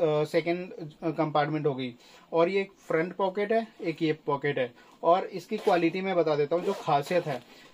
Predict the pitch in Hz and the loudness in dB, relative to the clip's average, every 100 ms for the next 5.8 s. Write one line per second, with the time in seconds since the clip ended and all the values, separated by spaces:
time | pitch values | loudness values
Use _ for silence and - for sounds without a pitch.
0 | - 185 190 190 208 196 165 156 - 190 | 0 2 4 2 -2 0 0 -2 -2 0
1 | 220 208 202 196 196 190 160 160 175 185 | 0 2 0 2 0 0 2 2 2 -4
2 | 190 165 151 185 180 180 180 170 151 151 | -2 -2 -2 0 0 0 -4 -6 -4 -2
3 | 185 196 196 180 165 156 143 151 185 - | -2 -2 -2 0 0 2 0 0 -4 -6
4 | - - 160 185 - - 156 170 175 185 | -20 -12 -4 -4 -4 2 4 4 -2 -8
5 | 170 156 156 156 147 139 139 135 | 0 2 2 -2 -2 -2 -2 -4